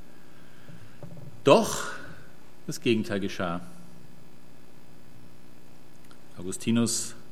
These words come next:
reiste ab nach Italien.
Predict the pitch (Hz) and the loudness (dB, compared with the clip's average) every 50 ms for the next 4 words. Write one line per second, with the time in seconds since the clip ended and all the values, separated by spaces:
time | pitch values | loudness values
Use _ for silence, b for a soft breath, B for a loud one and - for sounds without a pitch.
0 | - - - - - 85 85 82 - - 110 - - 113 - - - - - - | -8 -8 -6 -6 -4 -4 -4 -4 -4 -4 -4 -2 -2 -2 -2 -4 -6 -6 -6 -6
1 | - - - - - - - - - - - - - - - - - - - - | -8 -8 -8 -8 -8 -8 -8 -8 -8 -8 -6 -8 -8 -8 -8 -8 -8 -8 -8 -8
2 | - - 95 87 90 85 - - 92 90 95 87 80 78 80 85 98 | -6 -6 -4 -4 -4 -4 -2 0 0 0 0 0 -2 -2 -4 -4 -4